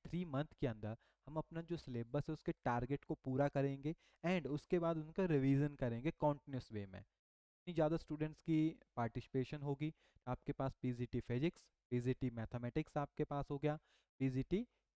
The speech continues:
केमिस्ट्री आपके पास हो गया। क्लियर? And टीजीटी मैथमेटिक्स, इन तीनों की क्लासेज आपके पास चलेगी। बाकी ये आपके पास सिलेबस है, तो ये आपके पास होस्टन Pardon का syllabus है, तो जिन्होंने Hosting Warden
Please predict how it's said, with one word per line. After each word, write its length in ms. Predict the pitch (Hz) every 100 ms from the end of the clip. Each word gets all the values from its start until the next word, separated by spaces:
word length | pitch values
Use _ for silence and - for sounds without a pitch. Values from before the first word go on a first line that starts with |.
| -
केमिस्ट्री 440 | 151 143 - 143
आपके 300 | 113 - -
पास 260 | - 98 -
हो 100 | 98 -
गया। 160 | 101 - _
क्लियर? 260 | 131 165 165
And 300 | 117 117 185 - _ _
टीजीटी 440 | 135 131 127 - 196 -
मैथमेटिक्स, 720 | 123 123 139 139 139 180 -
इन 100 | 143
तीनों 280 | 139 131 131
की 120 | -
क्लासेज 400 | 135 117 113 120
आपके 280 | 113 107 -
पास 200 | - 110 -
चलेगी। 380 | 117 135 143 160 _ _ _
बाकी 260 | 127 - 160
ये 80 | 151
आपके 280 | 139 - 143
पास 180 | 143
सिलेबस 440 | - 117 113 139 135
है, 120 | 143 156 -
तो 80 | 127
ये 60 |
आपके 280 | 127 - -
पास 240 | 135 135 -
होस्टन 400 | 123 123 - 143 147 - _ _ -
Pardon 320 | 117 120 139
का 140 | 151 139
syllabus 460 | 139 139 139 131
है, 140 | 147 156 -
तो 100 | 113
जिन्होंने 520 | 117 123 131 135 131
Hosting 460 | 107 107 113 139 123
Warden 300 | 113 113 131